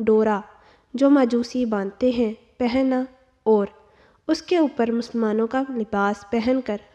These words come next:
हज़रत जुनैद बगदादी रहमतुल्लाह अलैह के पास आया। मज़ीद टॉपिक को आगे बढ़ाने से पहले मेरी आपसे गुजारिश है कि अगर आपने अभी तक मेरे चैनल को सब्सक्राइब नहीं किया तो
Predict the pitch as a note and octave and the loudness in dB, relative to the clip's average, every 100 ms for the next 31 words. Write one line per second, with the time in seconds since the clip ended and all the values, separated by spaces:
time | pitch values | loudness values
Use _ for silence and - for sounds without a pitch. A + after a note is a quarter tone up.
0 | - B3+ C4 B3+ A#3 A3 A3 - - _ | -4 0 2 2 2 0 -2 -8 -20 _
1 | _ _ A#3+ B3 B3+ C4 C#4 D4+ C#4+ D4 | _ _ -2 0 4 4 4 2 2 0
2 | D4 D4 C#4+ C4+ G#3+ G3+ A3+ A#3+ A3+ - | 0 0 2 2 0 -2 -4 -2 -4 -4
3 | G3+ F#3+ F3+ F#3+ - _ _ _ _ _ | -6 -6 -6 -10 -16 _ _ _ _ _
4 | _ _ _ _ _ _ _ - A#3+ C#4 | _ _ _ _ _ _ _ -6 -2 0
5 | D4+ D#4 D#4 D#4 D#4 D4 D4 C#4+ B3+ A#3 | 2 2 2 2 2 2 0 0 0 2
6 | A#3 A#3+ B3+ A#3+ A3+ G#3+ - _ _ - | 2 0 0 -2 -2 -4 -8 _ _ -2
7 | A3+ C4+ C4+ - C#4 C4 B3 C4+ - A#3 | 2 4 4 2 2 2 4 2 0 -6
8 | A3 A3+ - _ _ - - A3 A3 A3 | -6 -12 -14 _ _ -10 -6 -2 -2 0
9 | A#3 A#3 A#3+ A#3+ A#3+ A#3 A#3+ A#3+ A#3 A#3+ | -2 0 0 0 0 0 0 -2 -2 -2
10 | A#3+ A#3+ - - A3+ A#3 B3+ C4 B3 C4 | -4 -8 -10 -6 -4 -2 -2 -2 -2 -2
11 | B3+ C4 | -2 -4